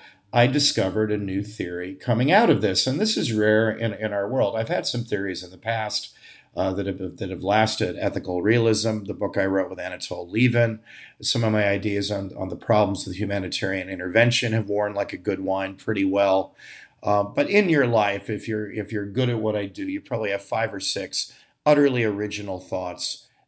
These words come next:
and that's more than enough, and that we all stand on the shoulders of the Greeks. But there are genuine creative innovations, and that's what you're always striving for. And here in chapter five, after being patient and doing a ton of research,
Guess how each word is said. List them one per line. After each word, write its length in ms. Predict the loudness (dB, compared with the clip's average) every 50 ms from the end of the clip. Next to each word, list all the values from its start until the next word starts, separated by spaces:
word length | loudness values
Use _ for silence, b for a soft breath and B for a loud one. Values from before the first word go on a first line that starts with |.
| _
and 180 | -12 -10 -8 -6
that's 220 | -8 -8 -8 -8
more 220 | -6 -4 -4 -4 -4
than 160 | -4 -6 -8
enough, 420 | -8 -8 -8 -10 -10 -12 -12 -12
and 80 | -12 -10
that 80 | -8 -4
we 140 | -2 -2
all 160 | 0 0 0 0
stand 340 | 0 0 -2 -2 -4 -4
on 140 | -6 -6 -8
the 60 | -6
shoulders 540 | -6 -4 -4 -4 -4 -6 -6 -8 -8 -8 -8
of 80 | -10 -10
the 60 | -12
Greeks. 460 | -10 -8 -6 -6 -6 -4 -4 -4 -4
But 300 | -4 -6 -8 -10 _ -4
there 180 | -4 -2 2 6
are 420 | 6 8 8 8 6 4 2 -2 B B B B B B
genuine 640 | -2 2 4 4 6 6 4 4 2 2 0 -2 -4
creative 440 | -4 -2 2 4 4 4 2 2
innovations, 720 | 0 0 0 4 6 8 8 8 6 2 0 0 0 0 0
and 100 | 0 0
that's 220 | -2 -2 -2 -2
what 80 | -4 -2
you're 160 | 0 0 0
always 200 | 0 0 -2 -2
striving 500 | -4 -2 0 2 2 2 0 0 -4 -8
for. 360 | -8 -8 -8 -8 -8 -8 -12 B B B B B B B B
And 180 | -2 0 2 4
here 260 | 6 6 6 6 6
in 140 | 4 2 0
chapter 480 | 0 0 0 0 0 0 -4 -6 -8
five, 640 | -8 -6 -6 -6 -4 -4 -4 -4 -6 -6 -8 -12 _ _ _ _ _ _ _ _ -8
after 260 | -8 -6 -4 -4 -4
being 360 | 0 2 4 4 4 4 2 0
patient 440 | 0 2 2 2 0 -2 -4 -4
and 100 | -4 -4
doing 240 | -2 -4 -4 -4 -4
a 60 | -6
ton 320 | -8 -8 -4 -2 0 0 0
of 120 | 0 0
research, 760 | -2 -4 -6 -6 -6 -6 -6 -6 -8 -10 -10 -12 -14 -14